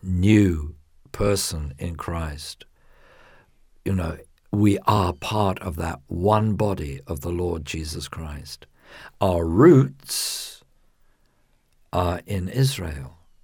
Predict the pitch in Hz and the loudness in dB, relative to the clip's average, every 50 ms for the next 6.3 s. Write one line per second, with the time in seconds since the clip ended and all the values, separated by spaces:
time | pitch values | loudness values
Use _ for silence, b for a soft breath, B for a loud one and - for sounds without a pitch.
0 | - _ - _ _ _ - - 78 73 95 90 80 76 73 76 76 73 - 90 | -20 _ -20 _ _ _ -12 -12 -10 -6 -6 -6 -6 -6 -6 -8 -8 -6 -4 2
1 | 101 113 131 135 - - - 82 78 - - - 104 101 101 95 92 95 - - | 4 6 6 6 4 2 -2 -6 -8 -10 -10 -8 -8 -6 -6 -6 -6 -8 -6 -4
2 | 101 104 92 90 90 85 76 76 82 85 82 80 82 80 b b b b b b | -4 -4 -2 -4 -6 -6 -6 -6 -6 -6 -6 -6 -8 -10 b b b b b b
3 | - - 95 92 76 - - 90 85 - - - - - - 147 165 156 135 104 | -6 -4 -4 -4 -4 -6 -6 -8 -6 -6 -8 -8 -8 -2 0 2 2 2 2 0
4 | 80 71 67 - - - 69 65 - - 107 110 107 104 101 92 95 95 - - | 0 -2 -6 -8 -8 -10 -10 -12 -4 0 2 2 2 2 0 -2 -4 -6 -6 -8
5 | 95 98 92 - 85 82 80 - - - 71 71 - - - - - 71 - 92 | -6 -6 -6 -8 -8 -8 -8 -10 -10 -10 -10 -12 -12 -14 -12 -12 -12 -8 -8 -8
6 | 90 80 80 73 73 | -6 -6 -8 -10 -12